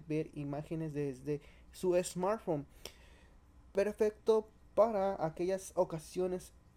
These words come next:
en las que el fotógrafo necesita estar alejado de la cámara, capaz de disparar en raw", lo más importante como un fotógrafo de bodas y quince años. Los fotógrafos pueden utilizar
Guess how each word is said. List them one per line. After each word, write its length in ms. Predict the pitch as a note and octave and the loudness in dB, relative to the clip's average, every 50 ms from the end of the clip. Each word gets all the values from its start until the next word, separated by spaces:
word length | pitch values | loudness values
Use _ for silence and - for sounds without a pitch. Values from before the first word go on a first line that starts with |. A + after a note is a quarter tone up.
| - - | -14 -6
en 360 | F3 F3 E3 D#3+ D#3 D#3 D3 | -4 -2 -2 -2 -2 -2 -2
las 340 | D3 C#3 C3 C3+ D3 - - | -2 -4 -4 -6 -8 -14 -8
que 160 | - D3+ C#3+ | -4 -4 -4
el 80 | C#3 C#3 | -4 -4
fotógrafo 480 | - - - F3+ F3+ F#3 F#3 F#3+ F#3 | -8 -12 -4 -2 -2 -2 0 -2 -4
necesita 540 | E3+ D#3 D3+ - D#3 E3 E3 - F3+ - - | -4 -4 -6 -6 -8 -10 -8 -6 -6 -6 -6
estar 420 | C#3 C#3 - - - E3+ E3+ - - | -6 -8 -10 -6 -2 0 0 0 0
alejado 560 | C#3+ D3+ D3 C#3 C#3+ - - D#3 E3+ G3 G3+ | -2 -2 -2 -2 -6 -6 -4 -2 -2 -2 -2
de 80 | G3+ F#3+ | -2 -4
la 100 | F#3 F3 | -4 -6
cámara, 460 | - - D#3+ D#3 D3+ D3 C#3+ C#3 D3 - - - - - - - - - - - - - - - - - - - - - - - - - | -6 -6 -6 -6 -4 -6 -8 -8 -12 -14 -20 -20 -20 -20 -20 -20 -20 -20 -20 -20 -20 -20 -20 -20 -20 -20 -20 -20 -20 -20 -20 -20 -20 -6
capaz 440 | - D#3 C#3+ - - - F3 F#3 G3 | -6 -6 -6 -4 2 4 4 4 4
de 100 | F3 E3+ | 0 -2
disparar 480 | D#3 D3 D3 - - D3 D3+ D#3+ D#3+ - - | -2 -2 -6 -4 -2 -2 -2 -2 -4 -4 -6
en 260 | E3 D#3 C#3+ C#3+ C#3 | -6 -4 -4 -4 -2
raw", 320 | D3 D#3+ D#3 D3 D#3 E3+ - _ - - - - - - - | 0 2 2 0 -2 -6 -12 _ -20 -20 -20 -20 -20 -14 -14
lo 160 | C#3+ - C3+ | -12 -10 -10
más 200 | C3 - D3+ - | -10 -10 -8 -8
importante 500 | D3+ D3+ E3 E3 E3 - D#3+ D#3+ - D3+ | -6 -2 -2 -4 -2 -4 -10 -10 -10 -14
como 160 | - C3+ C3+ | -14 -12 -14
un 60 | C3 | -14
fotógrafo 480 | - - - - C3+ C#3 C#3 - C#3+ C#3 | -16 -18 -12 -10 -8 -8 -8 -8 -10 -10
de 420 | C3+ C3 A#2 A2+ A2+ A2+ A#2 A#2+ - _ - - - - | -8 -8 -12 -12 -16 -18 -20 -20 -20 _ -20 -20 -20 -16
bodas 260 | D3+ C#3+ D3+ D#3 D3+ | -10 -8 -6 -6 -6
y 40 | D#3 | -8
quince 280 | D3+ F3 F3 E3+ - F3+ | -8 -8 -8 -6 -6 -6
años. 420 | E3+ D#3 C#3 C#3+ D#3 D3+ - - - - - - - - - - - - - - - - - - - - - - - - - - - - - - - | -6 -6 -6 -8 -10 -12 -16 -20 -20 -20 -20 -20 -20 -20 -20 -20 -20 -20 -20 -20 -20 -20 -20 -20 -20 -20 -20 -20 -20 -20 -20 -20 -20 -20 -20 -4 -2
Los 120 | F#3+ F#3 | -2 -2
fotógrafos 480 | - F#3+ - G#3 A3 A3+ A3 G#3 - - - | -2 0 2 4 4 4 2 -2 -10 -12 0
pueden 300 | - G3+ G3+ G3+ G3+ F#3+ | 2 4 4 4 0 -2
utilizar 600 | E3+ - D#3 D3+ C#3 - - E3 E3 F3+ F3 | -6 -6 -6 -6 -6 -6 -4 0 0 0 0